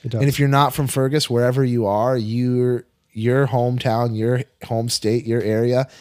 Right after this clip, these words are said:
Speaker 2: has so much to offer.
Speaker 1: Yeah.
Speaker 2: If you just are willing to get out, like you said, take a weekend trip, do that, you know, like, you don't have to, like, uproot your life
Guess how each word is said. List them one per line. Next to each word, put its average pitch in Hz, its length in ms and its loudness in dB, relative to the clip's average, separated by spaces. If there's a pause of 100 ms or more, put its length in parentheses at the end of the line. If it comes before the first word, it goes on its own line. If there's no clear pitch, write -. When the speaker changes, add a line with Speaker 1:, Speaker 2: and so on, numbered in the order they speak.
(180)
Speaker 2:
has 107 220 0
so 117 340 0
much 110 300 -2
to - 80 -6
offer. 82 520 -6 (480)
Speaker 1:
Yeah. 110 200 2
Speaker 2:
If 131 160 2
you 123 100 0
just 117 180 -2
are 117 100 2
willing 110 280 0
to 101 80 -4
get 101 140 0
out, 92 320 -2
like 107 180 -4
you 101 60 -4
said, 92 200 -6
take 104 220 -4
a - 40 -6
weekend 90 360 -6
trip, - 240 -10 (640)
do 117 180 0
that, 90 340 -2 (120)
you 107 140 -4
know, 90 200 -2
like, 92 180 -2
you 123 60 0
don't 110 100 -2
have 110 200 -2
to, 113 80 -4
like, 90 240 -4 (600)
uproot 117 360 2
your 104 140 -2
life 98 320 0